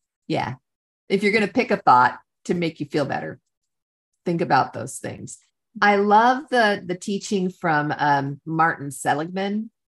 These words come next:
the father of positive psychology.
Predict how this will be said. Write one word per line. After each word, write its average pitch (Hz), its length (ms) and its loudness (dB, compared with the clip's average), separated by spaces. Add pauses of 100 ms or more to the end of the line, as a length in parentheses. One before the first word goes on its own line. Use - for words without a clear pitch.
(160)
the - 100 -2
father 151 540 4
of 139 380 -2 (500)
positive 143 560 -4
psychology. 151 1040 -8